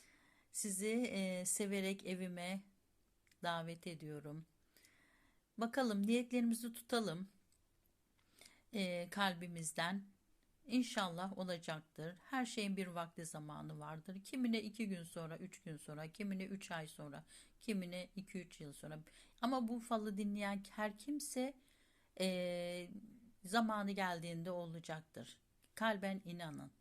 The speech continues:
Her şeyin bir zamanı var. Biliyorsunuz kahve falı, e, zamanlıdır. Öyle hemen anında çıkan bir şey değildir. Bak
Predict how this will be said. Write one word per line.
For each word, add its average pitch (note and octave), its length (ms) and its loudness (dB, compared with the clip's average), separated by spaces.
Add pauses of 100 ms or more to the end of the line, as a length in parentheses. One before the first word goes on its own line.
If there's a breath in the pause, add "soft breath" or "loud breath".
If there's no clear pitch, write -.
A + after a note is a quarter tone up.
Her E4 220 -2
şeyin A3 320 0
bir G3 60 -4
zamanı D3 520 -4
var. C#3 160 -6 (380 loud breath)
Biliyorsunuz G#3+ 560 0
kahve G3 340 -2
falı, F3+ 380 -4 (640 loud breath)
e, F3 260 2
zamanlıdır. F3+ 720 2
Öyle F#3 340 0 (220)
hemen G3+ 320 0
anında F#3 540 0
çıkan F3 380 -6
bir E3+ 140 -4
şey E3+ 360 -8
değildir. C#3 400 -4 (180)
Bak D#3 120 -6